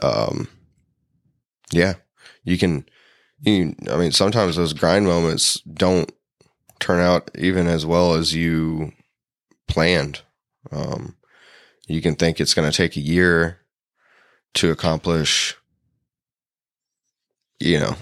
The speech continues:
um, goal A, you know, um, or goal, we'll say goal number one. That's easier. So you're like, "Oh, it's gonna take a year of me just, like, knock-, you know, keeping my head down, knocking it out of the park,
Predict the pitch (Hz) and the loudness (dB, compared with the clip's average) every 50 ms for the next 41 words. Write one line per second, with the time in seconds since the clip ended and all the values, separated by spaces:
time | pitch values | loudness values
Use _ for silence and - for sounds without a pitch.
0 | - - - - 78 - - 64 62 60 - - - - - - 87 85 78 - | -12 -8 -4 0 0 2 2 0 0 0 -2 -2 -6 -8 -10 -10 -12 -6 -2 0
1 | 92 87 87 90 90 90 90 90 87 - _ - 78 82 85 78 69 71 73 - | 2 2 4 4 4 4 4 2 0 0 _ 0 0 2 2 2 0 -2 -4 -8
2 | 90 - _ _ _ _ _ _ _ _ _ _ _ _ _ _ _ _ - - | -12 -16 _ _ _ _ _ _ _ _ _ _ _ _ _ _ _ _ -4 -2
3 | 73 73 76 73 71 73 - _ _ _ - - - - 73 69 67 67 64 60 | -2 -2 -2 -4 -6 -8 -10 _ _ _ -20 -10 -4 -2 0 0 0 0 -2 -2
4 | - - - - 95 - _ _ _ _ _ _ _ - - 69 69 71 90 90 | -4 -6 -8 -10 -14 -18 _ _ _ _ _ _ _ -12 -12 -10 -4 0 2 2
5 | 90 - - 85 90 90 85 - 87 82 76 87 85 82 80 78 76 71 73 76 | 2 2 2 2 2 2 2 0 0 0 2 2 2 2 2 0 0 -2 -2 -2
6 | 73 71 67 67 71 - _ - 73 76 71 69 - - 78 73 73 - 76 _ | -2 -2 -4 -4 -6 -10 _ -8 -8 -6 -6 -6 -6 -6 -6 -6 -8 -10 -10 _
7 | - - - - - - - - - - - 85 78 71 - - _ _ _ - | -18 -20 -20 -20 -20 -20 -20 -20 -6 0 2 2 2 2 -2 -4 _ _ _ -18
8 | - - - - 85 85 87 85 78 73 78 92 92 87 85 82 - - 90 80 | -18 -14 -8 -2 0 2 2 2 2 2 2 2 2 2 2 2 0 2 0 0
9 | 80 - 90 80 - 76 73 78 80 78 80 80 80 78 73 71 73 78 76 80 | 0 0 -2 -2 -2 -2 -2 0 2 2 2 2 2 0 0 -2 -2 -2 -2 -2
10 | 78 71 - - - - - - - - - - - - _ _ _ _ _ _ | -2 -2 -2 -2 0 0 0 0 -2 -2 -6 -8 -16 -20 _ _ _ _ _ _
11 | _ _ _ _ _ _ _ _ _ _ - - 80 87 90 87 85 - - - | _ _ _ _ _ _ _ _ _ _ -8 -4 0 0 2 0 0 -4 -6 -6
12 | 50 78 90 80 67 65 69 69 - - - - - - 92 92 82 78 90 95 | -2 0 0 0 0 -2 -4 -6 -8 -12 -16 -8 -2 0 0 2 2 2 2 2
13 | 90 82 90 87 85 85 82 80 80 82 85 85 - 82 82 82 78 82 80 80 | 2 2 2 2 4 4 4 4 4 2 2 2 2 0 2 2 2 2 2 2
14 | 73 71 - - 82 78 76 78 - _ | 0 -2 -2 0 2 2 2 0 -2 _